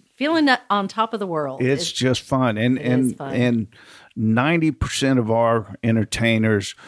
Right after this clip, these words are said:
Speaker 2: will meet and greet everybody as they leave. If they want to come, go by and visit with the entertainers, they'll hang around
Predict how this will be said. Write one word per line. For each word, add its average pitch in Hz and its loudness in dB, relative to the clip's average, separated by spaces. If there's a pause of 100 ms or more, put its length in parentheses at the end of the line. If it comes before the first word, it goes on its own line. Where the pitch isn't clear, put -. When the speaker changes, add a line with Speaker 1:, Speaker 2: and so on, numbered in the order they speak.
(120)
Speaker 2:
will 110 0 (440)
meet 120 0
and 113 2
greet 107 0
everybody 104 2
as 98 -2
they 101 -2
leave. 98 -2
If 98 -12
they 98 0
want 104 0
to 98 -6
come, 107 -4 (100)
go 107 2
by 107 2
and 95 -6
visit 123 0
with - -8
the 110 0
entertainers, 113 0
they'll 123 2
hang 113 -2
around 101 0